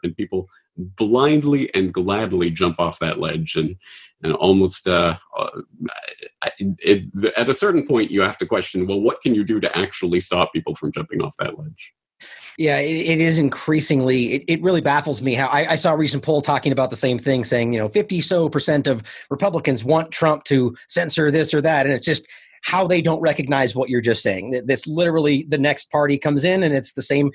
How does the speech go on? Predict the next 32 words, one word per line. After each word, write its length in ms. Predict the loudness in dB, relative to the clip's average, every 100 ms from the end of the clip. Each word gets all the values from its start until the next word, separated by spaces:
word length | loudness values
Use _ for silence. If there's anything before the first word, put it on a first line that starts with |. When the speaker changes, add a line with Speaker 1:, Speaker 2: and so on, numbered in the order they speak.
| -6 -4
Speaker 2:
How 100 | 0
do 60 |
you 80 | 0
not 100 | 0
see 220 | 0 0
that 120 | 0 0
that 140 | 0
power 220 | 0 0
applies 300 | 2 0 -2
to 60 | 0
them? 180 | -2 -2 -4
I, 160 | 0 0
I 120 | 2 2
would 100 | 2
argue 260 | 2 2
many 200 | 2 4
of 40 | 2
these 120 | 2
people 260 | -2 -4
today, 320 | 0 2 2 2
these 180 | -2
uber, 440 | -2 0 0 -2 -4 _ _
men-, 160 | -2 -2
you 80 | -2
know, 240 | -4 -6 _ _ -6
Republican 440 | 0 0 2 0
or 80 | 0
Trump 260 | 2 0 0
mentality 480 | 0 2 2 4 2
people 300 | 0 -2 -2
think 240 | 0 0
he'll 260 | 2 2 0